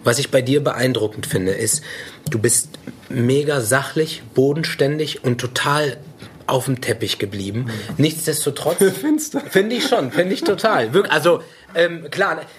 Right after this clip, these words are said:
Speaker 1: also trotzdem, ne, ich meine, wenn man sich das jetzt zum Beispiel anschaut, bei Instagram sieht man natürlich mal einen Jet und sieht man natürlich so, also so einen Privatjet, wo du drinne sitzt. Aber du schaffst es irgendwie, es kommt mir null Prozent proletenhaft vor.
Speaker 2: Ja, das stimmt.
Speaker 1: Wie, wie, wie, warum?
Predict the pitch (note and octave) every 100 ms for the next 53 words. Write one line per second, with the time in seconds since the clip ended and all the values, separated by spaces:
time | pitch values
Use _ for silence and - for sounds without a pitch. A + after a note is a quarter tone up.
0 | - D3 F3+ E3 - F#3 F#3 A3+ G#3 E3+
1 | C#3 D#3 D3+ D3 C#3+ C#3 B2 B2+ B2+ A#2+
2 | B2 B2+ F#3 F#3 D#3 - C3+ F3+ F#3 D3
3 | D3 C3 C#3 C3 A#2 A#2+ G2+ A2 G#2+ A#2+
4 | C#3+ B2+ D3+ D3+ - C3 A#2 B2 B2 A2+
5 | A2 G#2+ A2+ A2 A2 A#2 G#2+ G#2+ B2 F3
6 | D#3 D3 C#3+ - C#3+ - C#3+ C#3+ C#3 C#3
7 | B2+ C#3 B2+ - - - - D#3+ F3 E3
8 | - - - - - F3 - G#3+ - A3
9 | - A3+ G3 G#3 F3 - - - E3 D#3+
10 | G#3+ G#3+ G#3+ A3 G3+ G3+ C4 D4 C#4+ -
11 | B3 D#3 G#3 A3 - - A3 B3 B3 C3
12 | A2 - - A2 F#2+ - C3 B2+ - -
13 | - - D3 F#3 F3+ G3+ F3+ A3 F#3+ A#3
14 | F#4